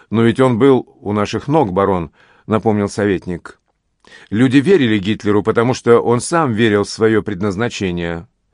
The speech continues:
И сегодня, когда немцы деморализованы и сходят с ума, им нужен новый символ веры. Нужно продемонстрировать, что у нас есть силы и возможности, что мы не бараны, которых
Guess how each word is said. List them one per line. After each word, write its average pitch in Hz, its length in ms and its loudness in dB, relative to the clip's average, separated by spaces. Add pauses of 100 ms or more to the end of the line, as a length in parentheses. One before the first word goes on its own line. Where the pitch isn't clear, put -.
(380)
И 135 120 2
сегодня, 170 360 4
когда 147 280 2
немцы 135 720 0
деморализованы 120 1200 2
и 98 140 -6
сходят 135 420 0
с - 140 -6
ума, 156 380 0 (800)
им 135 180 4
нужен 139 340 2
новый 156 280 2
символ 135 440 -2
веры. 95 480 0 (680)
Нужно 147 500 2
продемонстрировать, 139 1300 0 (460)
что - 300 0
у 156 60 4
нас 156 280 0
есть 143 220 2
силы 147 300 2
и 135 180 0
возможности, 120 1040 -2 (520)
что - 200 -2
мы 143 100 4
не 147 80 4
бараны, 143 500 2
которых 113 520 0